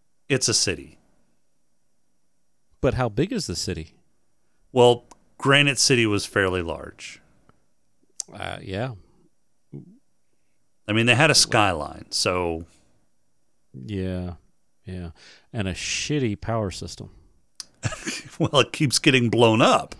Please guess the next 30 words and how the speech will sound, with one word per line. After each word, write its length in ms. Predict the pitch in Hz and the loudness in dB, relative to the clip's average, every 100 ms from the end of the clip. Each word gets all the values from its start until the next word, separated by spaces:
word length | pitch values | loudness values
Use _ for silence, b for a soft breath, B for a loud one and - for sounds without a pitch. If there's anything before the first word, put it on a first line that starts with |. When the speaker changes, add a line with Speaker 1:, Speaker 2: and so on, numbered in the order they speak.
| - | -4
Speaker 2:
It 160 | 139 | -2
keeps 240 | - 110 - | -2 -4 -4
getting 180 | 101 - | -8 -8
blown 260 | 92 92 95 | -8 -8 -8
up, 240 | 113 - | -10 -8
yep. 160 | 98 - _ _ b b b b b b b _ | -8 -8 _ _ b b b b b b b _
Yep. 220 | 92 92 - _ b _ _ _ - | -12 -12 -14 _ b _ _ _ -4
Yeah, 220 | 170 180 | 2 4
Nemesis 520 | 160 196 226 196 165 | 4 2 2 2 2
isn't 220 | 175 156 123 | 2 0 0
very 220 | 139 113 | 0 0
smart. 400 | - 113 92 - _ _ _ _ _ - | -2 -2 -2 -8 _ _ _ _ _ -2
"Hey, 300 | 156 143 120 | 2 4 4
I 80 | 127 | 2
need 160 | 160 | 0
to 60 | 151 | 2
go 120 | 135 | 2
save 380 | - 131 123 113 | 2 2 2 2
people, 260 | 113 117 | -2 0
but 160 | 104 110 | 0 0
I'm 100 | 123 | 0
gonna 120 | 127 | -2
bring 220 | 113 123 | -2 0
a 100 | 110 | -2
dump 260 | 92 110 135 | -2 -2 -4
truck 320 | - 107 - - | -4 -4 -4 -10
full 420 | - 110 101 98 | -4 0 0 -2
of 520 | 95 92 87 92 101 _ _ - - _ _ _ _ _ - | -2 -2 -2 -8 -18 _ _ -20 -20 _ _ _ _ _ -8
gasoline 920 | 107 107 110 104 98 - 98 101 95 | -6 -4 -2 -2 -4 -6 -4 -4 -4
barrels 720 | 90 87 87 82 87 - - | -2 -2 -2 -4 -6 -12 -18